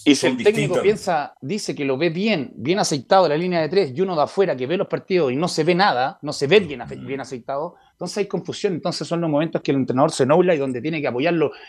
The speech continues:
Speaker 1: y en este caso puede ser Bonanote, que le da algunos consejos, o el ayudante técnico que tiene. Pero,
Speaker 2: Exacto. Yo
Speaker 1: pero yo lo escuchar que dijo, "No, estamos muy bien aceitados la línea de tres", pero digo, "Pero si en el torneo nacional no han andado ni con cuatro, ni con tres, ni con nada", entonces, ¿cuál es el,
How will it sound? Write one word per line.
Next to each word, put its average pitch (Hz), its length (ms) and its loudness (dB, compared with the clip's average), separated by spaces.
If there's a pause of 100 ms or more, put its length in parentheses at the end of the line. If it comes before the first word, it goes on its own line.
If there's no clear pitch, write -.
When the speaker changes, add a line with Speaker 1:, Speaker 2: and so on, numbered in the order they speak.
Speaker 1:
y - 60 0
en 156 80 4
este 180 160 2
caso 180 220 4
puede 160 160 2
ser 165 140 0
Bonanote, 147 420 0
que 123 180 -6 (380)
le 113 100 4
da 147 100 8
algunos 165 240 -2
consejos, 190 500 -2
o 135 140 2
el 180 80 0
ayudante 123 380 -4
técnico 151 300 -4
que 113 120 -4
tiene. 175 320 -2 (640)
Pero, 113 640 4
Speaker 2:
Exacto. - 0 -
Yo - 400 -8 (320)
Speaker 1:
pero 120 280 4
yo 139 180 6
lo 135 60 4
escuchar - 400 2
que 151 60 -6
dijo, 147 240 -6
"No, 160 160 -8
estamos 151 220 -4
muy 160 120 -6
bien 175 120 -6
aceitados 165 400 0
la 156 80 0
línea 175 200 -4
de 147 80 -2
tres", 220 500 -2
pero 139 100 -8
digo, 156 140 -2
"Pero 143 140 -4
si - 100 -8
en 127 100 -10
el 117 120 -10
torneo 147 280 -2
nacional 180 380 2
no 180 60 2
han 175 60 2
andado 175 320 4
ni 175 120 -4
con 143 200 -4
cuatro, 190 260 0
ni 185 100 -4
con 143 160 -6
tres, 185 160 -4
ni 180 80 -4
con 131 140 -4
nada", 170 240 2
entonces, 139 340 -10
¿cuál 170 160 2
es 170 60 -2
el, 160 140 -6